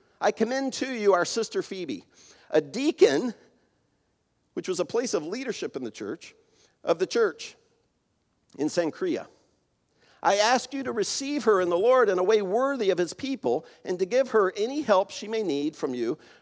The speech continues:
for she has been the benefactor of many people, including me." Before Phoebe Buffay was Phoebe, co-laborer, builder of the church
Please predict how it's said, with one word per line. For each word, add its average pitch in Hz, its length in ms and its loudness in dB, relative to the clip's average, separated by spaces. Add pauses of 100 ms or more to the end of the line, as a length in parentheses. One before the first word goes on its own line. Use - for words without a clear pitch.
for 175 160 -4
she 233 360 -4
has 214 200 -2
been 190 240 0
the 175 80 -4
benefactor 165 800 -2
of 147 80 -4
many 196 220 -4
people, 143 360 -4
including 123 400 -6
me." 101 220 -8 (2500)
Before 311 380 4
Phoebe 262 420 -6
Buffay 202 560 -2 (1300)
was - 280 6
Phoebe, 214 640 -2 (1000)
co-laborer, 254 1000 4 (840)
builder 262 440 6
of 208 120 2
the 208 80 4
church - 560 -4